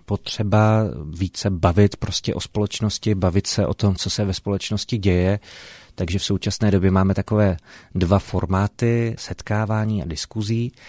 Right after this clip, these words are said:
Jeden ten formát se jmenuje Svět na Cucky. Naším dalším hostem v rámci tady toho diskuzního pořadu bude politolog Tomáš Lebeda a budeme se bavit na konci března o krizi demokracie.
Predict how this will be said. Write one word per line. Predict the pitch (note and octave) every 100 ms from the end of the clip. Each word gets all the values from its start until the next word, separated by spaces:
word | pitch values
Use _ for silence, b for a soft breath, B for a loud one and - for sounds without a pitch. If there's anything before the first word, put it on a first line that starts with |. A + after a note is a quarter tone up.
| B B -
Jeden | G2+ F#2+
ten | G2+
formát | G2+ G2 F#2 F#2+ -
se | G2
jmenuje | G2+ G2 E2
Svět | - G#2 G2+
na | A2+
Cucky. | - - - A#2 A2+ A2+ -
Naším | F#2 E2 - G2+ F#2 C2+
dalším | F2+ F2 - A2+
hostem | E2+ E2+ - G#2
v |
rámci | F#2 F#2 -
tady | G2 F#2+
toho | F#2 F#2 F#2+
diskuzního | F2+ F2+ - G2+ F#2 F#2 F2
pořadu | - F2 G2+ F#2
bude | F#2
politolog | - F#2 F2 D#2 D#2
Tomáš | - A#2 A#2+ G#2+
Lebeda | G2+ G#2+ G2+
a | F2+
budeme | F#2 F2
se | G2+
bavit | F#2 F#2 - B B B B G#2
na |
konci | - G2 -
března | - G2+ F#2 -
o | F#2 F2 E2
krizi | - G2+ F#2+
demokracie. | E2 F2+ - B2 - - B2 B2